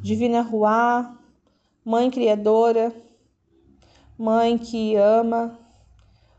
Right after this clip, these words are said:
Mãe que tem nos sustentado, que nós possamos ser boca, sua boca, nos usa como instrumento aonde nós estivermos.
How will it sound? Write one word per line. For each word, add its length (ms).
Mãe 240
que 120
tem 160
nos 160
sustentado, 960
que 140
nós 240
possamos 640
ser 260
boca, 560
sua 400
boca, 580
nos 220
usa 240
como 240
instrumento 920
aonde 320
nós 220
estivermos. 1080